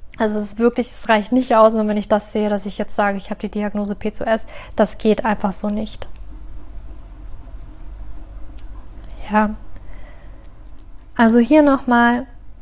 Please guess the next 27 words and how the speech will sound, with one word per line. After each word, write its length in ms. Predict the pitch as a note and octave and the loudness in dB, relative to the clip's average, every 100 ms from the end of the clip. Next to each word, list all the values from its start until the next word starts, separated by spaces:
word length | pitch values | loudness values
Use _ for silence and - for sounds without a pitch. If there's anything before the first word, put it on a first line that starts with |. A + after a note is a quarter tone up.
| - | 2
mach 240 | A#3+ B3+ | 4 4
dir 160 | - C4+ | 6 8
deswegen 480 | B3+ B3+ B3+ A#3 A3+ | 8 6 4 4 4
erstmal 560 | A#3 A#3+ - A3+ A3 - - - | 2 2 2 2 2 -2 -10 2
nicht 320 | C#4+ - - | 2 2 -4
so 80 | C#4 | -4
viele 320 | - A3+ G#3+ | 0 2 2
Sorgen, 520 | G#3 G#3 A#3+ C#4+ E4 E4+ - - - | 6 6 6 2 -4 -6 -16 -16 -6
ja, 320 | A3 A3 C4 - - - - | 0 2 0 -6 -12 -6 6
auch 260 | B3 C4 | 8 8
wenn 140 | C4 C4 | 6 4
du 80 | |
den 240 | A#3 A#3 G#3+ | 4 2 4
Wert, 360 | G#3+ A#3+ B3+ | 6 6 4
den 160 | A3 G#3+ | -2 -4
A 140 | A3+ | -4
M 160 | G#3 G3+ | -4 -2
H-Wert 500 | A#3+ B3 A#3+ A#3 A3+ | 0 0 2 2 0
mit 140 | G#3+ | -4
ovarieller 680 | - A#3 A3 G#3+ G#3 G#3 G#3 | -4 -2 -2 -2 -4 -2 -2
Reserve 760 | G#3 G#3 B3+ C4 B3 B3 A#3+ A#3+ | -2 4 8 8 8 10 10 8
und 160 | A3 A3 | 4 -2
Kinderwunsch 840 | C4 B3+ B3 A3+ A3+ A3 A3+ - - - - | 0 2 2 2 0 0 0 -4 -8 -8 -4
und 80 | G#3+ | 0
allgemeinen 720 | - A3 G#3+ G#3+ A3 A#3+ A3 | 2 4 4 2 4 2 0
Zusammenhang 720 | - G#3+ A3 B3+ C4 B3+ B3+ - | -2 2 2 2 -2 -2 -2 -6
bringst, 480 | - A3+ A#3 - | -6 -4 -4 -6